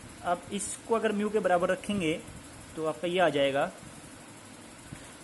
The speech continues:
म्यू किसकी जगह रखा हमने, mu is equal to mu naught one plus j की जगह रखा है, और mu upon mu naught is equal to one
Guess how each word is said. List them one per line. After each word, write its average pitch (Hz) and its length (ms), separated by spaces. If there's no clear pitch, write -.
म्यू 160 480
किसकी 214 260
जगह 196 160
रखा 185 220
हमने, 180 240
mu 170 260
is 170 80
equal 156 340
to 185 80
mu 170 420
naught 170 400
one 175 320
plus 175 380
j 156 180
की 156 120
जगह 147 200
रखा 135 260
है, 123 120
और 139 380
mu 175 220
upon 196 440
mu 180 300
naught 139 420
is 175 140
equal 175 400
to 202 180
one 160 200